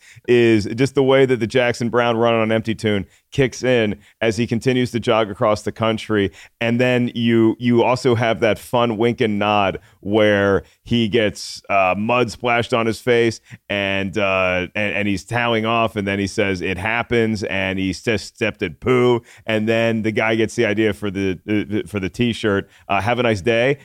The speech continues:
And then you also have the "It happens" bumper sticker all within that, uh, quick scene. And so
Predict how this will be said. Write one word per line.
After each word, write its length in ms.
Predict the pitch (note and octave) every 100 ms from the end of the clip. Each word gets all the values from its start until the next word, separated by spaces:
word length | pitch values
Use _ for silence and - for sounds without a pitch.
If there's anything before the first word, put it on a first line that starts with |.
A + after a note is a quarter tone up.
| -
And 100 | G#2
then 100 | A2
you 100 | G#2+
also 240 | G#2+ G#2+ G2
have 220 | G#2 E2+
the 240 | G2+ G2 -
"It 120 | A2
happens" 640 | G2+ G#2+ G2 G2+ F#2 D#2+ -
bumper 340 | - A2 G2+
sticker 460 | - F#2+ E2+ E2 D2+ _ _
all 180 | G2+ G#2+
within 320 | G3+ G#2 A2
that, 320 | G2 F#2 F2+ _ _ _
uh, 140 | F#2+ F#2+
quick 260 | - A#2+ A2
scene. 460 | - - A2 G2 F2
And 140 | F2+
so 400 | - G#2 G2 F2